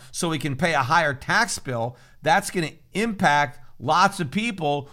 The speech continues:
who own shares of Tesla. In fact, the same thing would happen across the board with all of these stocks that have appreciated so much. Most of these mega billionaires only have their billions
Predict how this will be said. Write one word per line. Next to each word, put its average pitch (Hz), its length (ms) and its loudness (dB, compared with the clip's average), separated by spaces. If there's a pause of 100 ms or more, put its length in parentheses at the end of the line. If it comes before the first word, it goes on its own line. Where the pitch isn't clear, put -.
who 170 160 2
own 156 160 2
shares 139 420 -4
of 131 120 -10
Tesla. 180 440 0
In 165 140 -8
fact, 165 320 2
the 156 80 -8
same 190 380 -4
thing 180 220 -6
would 147 120 -4
happen 147 520 0 (260)
across 170 500 2
the 147 120 -6
board 139 580 0 (260)
with 139 220 -6
all 175 320 0
of 190 100 -2
these 165 180 -4
stocks 160 520 4
that 143 160 -2
have 135 100 -6
appreciated 151 760 -6
so 131 200 -4
much. 117 340 -4 (240)
Most 202 360 2
of 202 80 -6
these 160 220 -2
mega 156 260 0
billionaires 139 800 -2 (400)
only 220 320 2
have 165 260 2
their 147 160 2
billions 135 720 -2